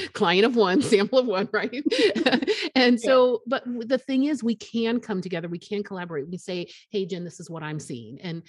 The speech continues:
Speaker 1: you know, don't you feel like the market's moving this way? And could that be better for all of us?" And,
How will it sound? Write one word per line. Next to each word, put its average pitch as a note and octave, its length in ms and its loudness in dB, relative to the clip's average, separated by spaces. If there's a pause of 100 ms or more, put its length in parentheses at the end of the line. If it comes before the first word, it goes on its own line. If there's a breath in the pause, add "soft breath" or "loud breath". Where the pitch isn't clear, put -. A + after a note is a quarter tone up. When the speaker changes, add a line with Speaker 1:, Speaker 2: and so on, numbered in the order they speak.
(200 soft breath)
Speaker 1:
you F#3 80 -4
know, E3 140 -8
don't F#3+ 240 -6
you G#3+ 100 -6
feel F#3+ 320 -2
like D3 200 -6
the F3 60 -8
market's D#3+ 420 -6
moving D#3+ 260 -6
this D#3 200 -10
way? C3+ 180 -8
And C#3+ 100 -10
could F3+ 160 -8
that F#3+ 160 -8
be F#3+ 100 -8
better E3 320 -6
for - 200 -14
all D#3+ 220 -6
of C3 80 -6
us?" B2+ 200 -10
And, E3 160 -8